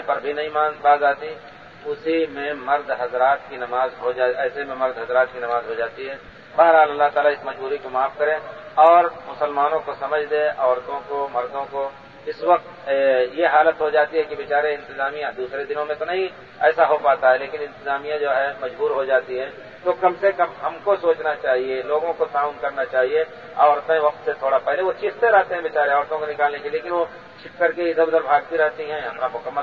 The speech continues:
کر لیتی ہیں، تبھی نکلتی ہیں۔ اللہ تعالیٰ قبول کرے گا انشاءاللہ، لیکن یہ ہے کہ آپ دین ایمان کو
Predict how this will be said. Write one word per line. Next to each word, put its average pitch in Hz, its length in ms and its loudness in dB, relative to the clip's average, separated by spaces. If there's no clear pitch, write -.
کر 156 100 -8
لیتی 147 280 -10
ہیں، 147 100 -12
تبھی - 180 -8
نکلتی 131 480 -8
ہیں۔ 123 80 -12
اللہ 170 180 2
تعالیٰ 156 300 4
قبول 175 240 2
کرے 147 240 2
گا 139 60 -4
انشاءاللہ، 131 500 -2
لیکن 165 260 -4
یہ 160 80 2
ہے 160 80 2
کہ 156 120 -2
آپ 151 240 6
دین 143 140 -8
ایمان 139 320 -4
کو 147 220 -2